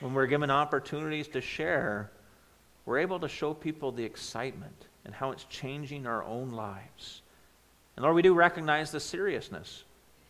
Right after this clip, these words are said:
Um, faithful men of God you used to write down these scriptures, and they lived every moment like you were going to take them up and the wrath would be poured out.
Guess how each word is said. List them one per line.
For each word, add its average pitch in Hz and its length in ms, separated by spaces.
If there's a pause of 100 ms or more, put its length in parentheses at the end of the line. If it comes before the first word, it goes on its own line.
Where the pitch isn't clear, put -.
(120)
Um, - 60 (680)
faithful 139 440
men 120 340
of 107 140
God 120 320
you 110 80
used 120 340
to 104 60
write 113 200
down 123 200
these 117 160
scriptures, 123 460
and 104 80
they 120 140
lived 131 420
every 139 400
moment 127 560 (680)
like 107 180
you 127 120
were 151 100
going 139 220
to 117 140 (260)
take 143 320
them 117 260
up 92 320 (800)
and 104 140
the 104 80
wrath 113 460
would 120 120
be 127 120
poured 107 360
out. 95 220